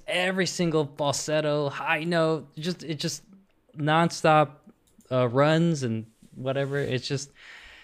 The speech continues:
it's just such a great, um, it's a great song vo-, for the vocals for sure. So I, I, I highly, if you haven't li-, listened to it yet, highly recommend Ain't Gonna Dance, uh, which I guess on the repackage is track number eleven.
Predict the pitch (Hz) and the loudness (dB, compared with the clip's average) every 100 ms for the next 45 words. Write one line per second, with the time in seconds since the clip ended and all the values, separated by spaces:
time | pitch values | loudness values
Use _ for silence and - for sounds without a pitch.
0 | - _ - 156 - 165 - 175 175 139 | -20 _ 2 2 2 0 4 4 4 2
1 | 131 127 127 120 _ _ _ _ - 123 | 6 6 6 2 _ _ _ _ 0 4
2 | 117 113 110 107 107 104 107 _ _ - | 4 2 0 -2 -4 -6 -10 _ _ -20
3 | - 143 175 143 156 151 - 139 127 117 | -6 0 2 4 4 4 2 4 4 2
4 | 110 - - 123 107 110 98 98 - 104 | 2 0 -4 -2 0 0 0 -4 -6 -8
5 | - - - 110 117 117 123 123 - - | -8 -8 -6 -4 -2 0 2 2 0 -6
6 | - 113 139 139 135 139 147 151 135 127 | -4 2 4 4 4 4 2 2 0 0
7 | 127 135 135 - 127 117 113 _ _ - | -2 -2 -2 0 2 2 -2 _ _ -20
8 | - - 135 135 127 120 120 113 107 104 | -4 6 10 10 8 6 4 2 2 -2
9 | - 131 135 135 123 107 104 98 95 - | -2 2 2 4 0 2 -4 -6 -8 -10
10 | - - _ _ _ _ _ _ _ - | -14 -16 _ _ _ _ _ _ _ -8
11 | 113 107 107 - 110 120 107 120 113 110 | -4 -2 -2 -2 2 2 0 -2 -2 -2
12 | 110 110 107 107 - 107 - 120 110 113 | 0 2 0 0 -6 -8 -4 -2 -2 -4
13 | 104 101 101 - 110 | -6 -6 -6 -10 -2